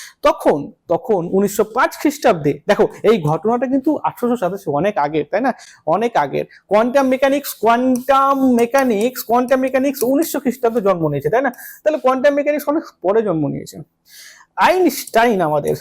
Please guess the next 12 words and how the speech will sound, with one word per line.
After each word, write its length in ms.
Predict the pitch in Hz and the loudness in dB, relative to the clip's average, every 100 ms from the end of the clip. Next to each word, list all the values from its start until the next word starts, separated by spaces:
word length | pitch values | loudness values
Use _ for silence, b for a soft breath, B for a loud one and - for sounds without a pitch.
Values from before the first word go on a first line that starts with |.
| - | -8
সবার 380 | - 151 156 165 | -10 -4 0 0
প্রিয়, 320 | - 269 294 240 247 - - - - - - - | 0 0 4 4 4 -4 -20 -20 -20 -20 -20 -6
এবং 260 | 160 165 170 | -2 0 0
নামটাও 420 | 160 170 185 202 | -2 -2 0 0
খুব 180 | 202 202 | 0 -4
সহজ, 400 | - 202 226 226 | 0 2 4 2
সুন্দর, 420 | - 202 202 208 | -2 -2 0 0
বানানটাও 500 | 170 160 180 180 190 | 0 -2 -2 -2 -4
সহজ। 340 | 190 175 180 190 - _ B B B B B | -2 -4 -4 -6 -18 _ B B B B B
এই 180 | 285 247 | -4 -2
আইনস্টাইন 840 | 190 226 269 247 - - 208 180 190 | 0 2 2 2 -2 0 0 2 -2
উনিশশো 560 | - 269 320 - 302 | 0 0 0 0 -4